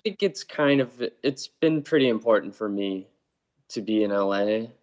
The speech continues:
I don't think if I were still living in, uh, f-, where I was living in Florida that I would have been able to take off.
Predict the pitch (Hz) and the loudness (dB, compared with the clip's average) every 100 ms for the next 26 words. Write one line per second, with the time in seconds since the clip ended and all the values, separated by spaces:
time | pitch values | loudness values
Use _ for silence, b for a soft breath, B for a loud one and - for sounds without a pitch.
0 | _ 98 113 113 117 113 117 104 110 104 | _ -2 2 2 0 -2 -4 -2 0 2
1 | 104 - 113 107 104 101 104 98 98 95 | 0 -4 -2 0 0 -2 -4 -4 -4 -4
2 | - 95 92 90 - _ _ _ 120 110 | -2 -2 -2 -4 -12 _ _ _ 4 6
3 | 101 101 104 98 101 98 95 - 107 110 | 6 2 -2 -4 -4 -8 -6 0 2 2
4 | 117 117 101 92 92 92 95 90 - _ | 0 -2 -4 -2 -2 -2 -4 -6 -10 _
5 | _ _ _ _ _ _ - 123 98 104 | _ _ _ _ _ _ 0 2 2 0
6 | 101 98 95 92 92 - 104 95 - 101 | -4 -4 -4 -6 -6 -8 -6 -6 -6 -6
7 | 90 90 87 - - - | -2 -2 -2 -6 -18 -20